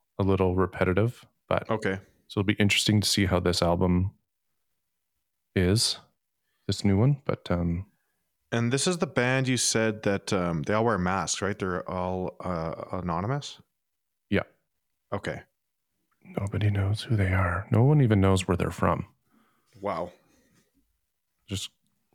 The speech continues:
Speaker 1: completely, kinda like Ghost used to be, the band Ghost.
Speaker 2: Right.
Speaker 1: But now they're alive. <laughs>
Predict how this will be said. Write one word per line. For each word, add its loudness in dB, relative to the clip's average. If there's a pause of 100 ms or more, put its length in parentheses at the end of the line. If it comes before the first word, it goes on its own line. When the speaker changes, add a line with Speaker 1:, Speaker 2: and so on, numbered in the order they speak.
(280)
Speaker 1:
completely, -2 (240)
kinda 4
like 0
Ghost 0 (100)
used 0
to -4
be, -4 (100)
the -20
band -8
Ghost. -4 (100)
Speaker 2:
Right. -2 (1160)
Speaker 1:
But -8
now 2
they're 0 (920)
alive. -8 (1400)
<laughs> -6